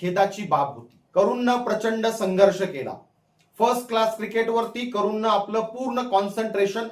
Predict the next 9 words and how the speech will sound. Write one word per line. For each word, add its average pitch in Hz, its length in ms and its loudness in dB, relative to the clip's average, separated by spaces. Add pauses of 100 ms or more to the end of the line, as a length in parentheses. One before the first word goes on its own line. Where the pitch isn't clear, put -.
एकत्र 185 400 -2
केलं. 131 280 -4 (220)
कर्नाटककडून 233 880 0
संधी 208 340 0
न 220 120 0
मिळाल्यामुळे 226 680 2
करुणनं 220 640 2 (420)
विदर्भ 208 420 4
क्रिकेट 226 420 0